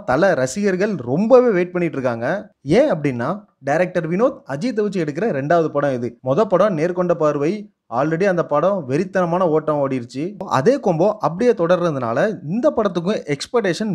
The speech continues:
வேற லெவல்ல இருக்குங்க. தல அப்படின்னு சொன்னாலே ரசிகர்களுக்கு கொண்டாட்டம் தான். அது மட்டும் இல்லாம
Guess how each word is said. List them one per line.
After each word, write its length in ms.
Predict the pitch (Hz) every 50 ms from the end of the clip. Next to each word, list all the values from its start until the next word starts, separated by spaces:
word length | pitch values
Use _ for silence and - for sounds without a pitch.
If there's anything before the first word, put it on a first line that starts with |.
| 127 117 123
வேற 240 | 147 185 220 220 185 156
லெவல்ல 340 | 156 165 202 220 214 202 175 147
இருக்குங்க. 300 | 139 131 135 127 123 123 123 120 _ - 147
தல 180 | 160 208 262 294 277 - 156
அப்படின்னு 300 | 160 202 226 208 202 208
சொன்னாலே 340 | 196 170 147 131 127 156 202 196 147
ரசிகர்களுக்கு 560 | 139 - 208 214 202 175 147 147 139 - 185 180 -
கொண்டாட்டம் 400 | 135 127 143 151 147 131 117 110 117
தான். 120 | 113 - - _ 117 120
அது 100 | 135 165 180
மட்டும் 220 | 185 165 196 190 180
இல்லாம 320 | 175 170 170 180 202 220